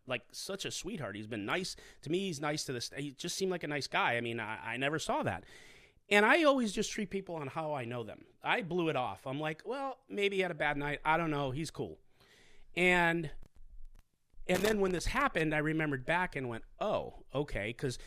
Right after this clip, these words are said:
people had told me he complains about the pots, he complains about the losses, he complains about the stand-up game, he complains about this, he thinks this, he doesn't like when this person sits there, whatever, okay? So, so I know it's coming. I see the hand come,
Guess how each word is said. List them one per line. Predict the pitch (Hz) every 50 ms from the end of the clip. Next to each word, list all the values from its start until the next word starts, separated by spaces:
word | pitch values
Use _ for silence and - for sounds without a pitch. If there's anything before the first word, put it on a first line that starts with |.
| - - - -
people | - 156 143 135 143 135
had | 123 -
told | - 147 147 139
me | 127 117
he | 120 127 117
complains | - - 123 101 - 107 104 101 113
about | 104 107 117
the | 139
pots, | 123 - 139 107 87 - -
he | 98
complains | 104 107 107 110 107 101 113
about | 110 110 110 -
the | 135
losses, | 123 120 131 127 120 - - 92 85 -
he | 117
complains | 101 110 107 - 117 107 107 107
about | 110 95
the | 117 -
stand-up | - - 139 139 127 107
game, | - 104 90 - - - - -
he | - 123
complains | 110 120 113 107 110 107 110
about | 117 123 127 123
this, | - 151 123 110 -
he | - 110 104
thinks | - - 123 110 107 - - -
this, | 156 147 120 - -
he | - 110 107
doesn't | 117 113 123 110
like | 117 120 117 -
when | 131 120
this | 123 113
person | - - 120 110 - 131 117
sits | - 143 131 123 -
there, | 170 143 110 - - - - -
whatever, | - - 113 117 123 143 160 156 156 156 135 110 87 85 - _
okay? | - 104 - 127 117 127 139 - - - - - - - - - - - - -
So, | - - - 226 214 208 208 196 185 185 170 - - - - - - - - - - - - - - - - - - - - - -
so | - - - 139 151
I | 165 202 247
know | 240 233 220 214
it's | 202 196 -
coming. | - 170 131 117 120 120 120 123 127
I | 120 110
see | - - 185
the | 190 190 175
hand | 151 165 160 160 156 156 143
come, | - 135 131 127 123 127 127